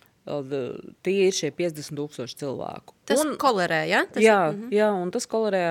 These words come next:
Speaker 1: ar, ā, raidījumu auditoriju. Bet, protams, ir arī kaut kā tad negaidītie gadījumi, kad cilvēks, kurš nekad mūžā nav aizgājis uz teātri,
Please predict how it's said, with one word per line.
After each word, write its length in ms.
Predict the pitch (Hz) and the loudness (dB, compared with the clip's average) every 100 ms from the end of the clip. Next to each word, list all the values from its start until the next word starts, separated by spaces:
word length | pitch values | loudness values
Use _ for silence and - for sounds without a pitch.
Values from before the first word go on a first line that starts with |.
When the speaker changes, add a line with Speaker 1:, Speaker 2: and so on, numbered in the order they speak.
| 160 | 0
Speaker 1:
ar, 80 | 156 | -2
ā, 120 | 160 151 151 151 151 151 151 143 | -2 -2 -2 -2 -4 -4 -6 -4
raidījumu 460 | 165 180 165 147 147 | -2 0 0 -2 -2
auditoriju. 640 | 151 143 131 131 131 139 - - - - | -4 -6 -10 -10 -8 -10 -12 -18 -14 -8
Bet, 140 | 170 - | -8 -2
protams, 440 | 254 269 170 - | 0 2 0 0
ir 140 | 226 220 | 0 0
arī 140 | 175 160 | 0 -2
kaut 160 | 147 151 | -4 -8
kā 140 | 160 151 | -6 -6
tad 160 | 143 | -6
negaidītie 720 | 170 262 233 160 143 135 143 135 | -4 0 2 2 0 -4 -6 -4
gadījumi, 440 | 165 160 143 131 | -4 -2 -2 -4
kad 140 | 127 - | -8 -6
cilvēks, 400 | 180 170 139 - | -4 -2 -4 -8
kurš 160 | 147 - | -14 -12
nekad 220 | 151 156 | -10 -6
mūžā 340 | 180 202 156 147 147 | -4 -2 -2 -4 -4
nav 140 | 151 220 | -4 -4
aizgājis 400 | 226 190 156 143 | -2 -2 -4 -4
uz 60 | - | -6
teātri, 540 | 185 185 160 139 143 | -4 -2 -2 -4 -8